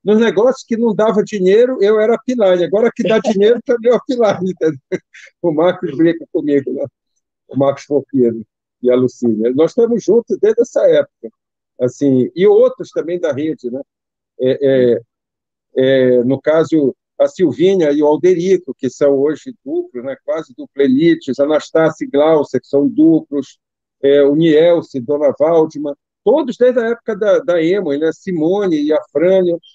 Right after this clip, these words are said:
também da época são diamantes, é, Eider, Walter Júnior,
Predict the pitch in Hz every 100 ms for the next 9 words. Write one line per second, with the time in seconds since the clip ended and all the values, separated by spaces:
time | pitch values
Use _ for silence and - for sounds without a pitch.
0 | _ - 135 147 147 143 151 - 131 -
1 | 143 147 151 139 156 170 160 - - -
2 | _ _ _ _ 135 139 135 147 175 185
3 | 175 156 139 175 190 175 131 113 170 196
4 | 185 165